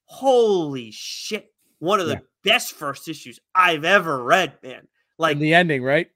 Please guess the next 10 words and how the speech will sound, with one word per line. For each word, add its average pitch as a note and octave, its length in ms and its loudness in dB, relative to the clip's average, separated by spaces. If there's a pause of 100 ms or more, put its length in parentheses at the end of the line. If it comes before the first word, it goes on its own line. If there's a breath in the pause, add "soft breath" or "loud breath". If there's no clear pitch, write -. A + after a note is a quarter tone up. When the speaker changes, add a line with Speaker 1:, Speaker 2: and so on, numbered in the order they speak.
(120)
Speaker 1:
Oh D4+ 480 8 (120)
my D#4+ 180 -2
Speaker 2:
<laughs> - 0 -
Whew. A3 240 6
Speaker 1:
God, C#4 440 0
the A#3 160 -14
ending F#3+ 300 -10
is D#3 180 -16 (300)
fucking G#3+ 540 -18
nuts. - 400 -10